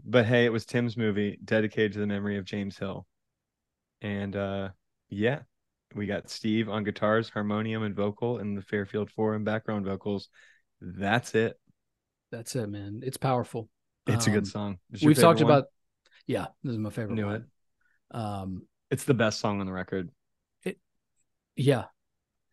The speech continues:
Speaker 2: And so you say that even though it's not your favorite song on the
Speaker 1: Yeah,
Speaker 2: record.
Speaker 1: The Time Has
Speaker 2: That's
Speaker 1: Come
Speaker 2: the
Speaker 1: Today
Speaker 2: best.
Speaker 1: is gonna be my favorite because <laughs> that's my shit.
Speaker 2: That's your shit,
Speaker 1: But I
Speaker 2: but
Speaker 1: can
Speaker 2: Ellis Unit
Speaker 1: recognize
Speaker 2: one's
Speaker 1: this
Speaker 2: the best
Speaker 1: is the
Speaker 2: song.
Speaker 1: best song on the record. <laughs>
Speaker 2: Yeah, and I just get, this is one of those songs too that, <sighs> man,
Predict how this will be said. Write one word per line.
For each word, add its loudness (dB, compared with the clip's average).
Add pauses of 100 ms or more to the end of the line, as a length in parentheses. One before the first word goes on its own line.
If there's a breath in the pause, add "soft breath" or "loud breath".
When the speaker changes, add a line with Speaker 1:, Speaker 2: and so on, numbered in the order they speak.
(100)
Speaker 2:
And 2
so 6
you 6
say 8
that 6
even 2
though 0
it's -8
not -2
your -6
favorite -8
song -10
on -6
the -6
Speaker 1:
Yeah, 6
Speaker 2:
record. 4
Speaker 1:
The 0
Time 2
Has 0
Speaker 2:
That's -2
Speaker 1:
Come 8
Speaker 2:
the 4
Speaker 1:
Today 8
Speaker 2:
best. 8
Speaker 1:
is 0
gonna 8
be 4
my 4
favorite 4
because 4 (180)
<laughs> -20
that's 4
my 4
shit. 6
Speaker 2:
That's 6
your 2
shit, 4
Speaker 1:
But 12
I 10
Speaker 2:
but 2
Speaker 1:
can 2
Speaker 2:
Ellis 8
Unit 10
Speaker 1:
recognize 8
Speaker 2:
one's 6
Speaker 1:
this 2
Speaker 2:
the 8
best 6
Speaker 1:
is -4
the 12
Speaker 2:
song. 8
Speaker 1:
best 8
song 4
on 2
the 0
record. 4 (120)
<laughs> -20
Speaker 2:
Yeah, 4
and 6
I 8
just 2
get, 4 (640)
this 4
is 0
one 4
of 4
those 2
songs -2
too 0
that, -4 (840)
<sighs> -16
man, -8